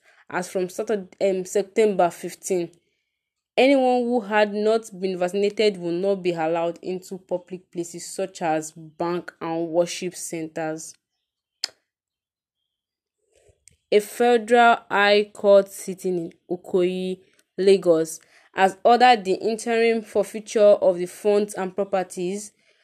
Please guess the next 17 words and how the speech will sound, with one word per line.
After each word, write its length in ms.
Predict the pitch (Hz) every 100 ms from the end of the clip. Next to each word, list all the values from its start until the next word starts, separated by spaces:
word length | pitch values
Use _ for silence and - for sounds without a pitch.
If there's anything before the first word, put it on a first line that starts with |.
| _ _ -
traced 420 | 233 226 233 -
to 160 | 190 175
Abidemi 680 | - 180 180 185 208 214 202 190
Rufai, 480 | 175 - 185 185
the 80 | 180
suspended 760 | - 196 - - 220 220 233 233 - 233
aide 220 | 220 185
of 300 | 185 180 180
Go-, 180 | - - _ -
Ogun 300 | 196 190 185
State 420 | - 214 208 196 180
Governor 440 | 190 185 175 165
Dapo 500 | 160 185 180 - -
Abiodun, 560 | 175 175 190 180 180 185 _ _ _ _ _
who 80 | 233
is 220 | 294 285
facing 580 | - 240 226 233 226 220